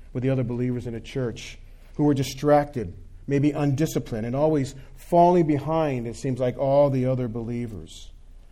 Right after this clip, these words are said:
Well, the word long-suffering or patience here means not giving in to a short or quick temper towards those who fail us,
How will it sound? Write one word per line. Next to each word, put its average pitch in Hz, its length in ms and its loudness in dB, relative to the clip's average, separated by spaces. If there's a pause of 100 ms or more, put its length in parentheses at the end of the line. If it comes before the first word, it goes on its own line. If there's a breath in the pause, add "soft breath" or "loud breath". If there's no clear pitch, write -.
(200 soft breath)
Well, 185 100 4
the 185 40 6
word 254 200 6
long-suffering 185 720 4
or 131 80 0
patience 185 500 -2
here 135 160 -2
means 135 360 0 (340 loud breath)
not 175 360 2
giving 190 340 4
in 143 600 2 (400 soft breath)
to 170 160 6
a 151 60 6
short 220 640 6
or 151 100 2
quick 202 440 0
temper 160 600 -6 (840)
towards 165 500 6
those 170 380 6
who 156 100 0
fail 175 400 -2
us, - 360 -12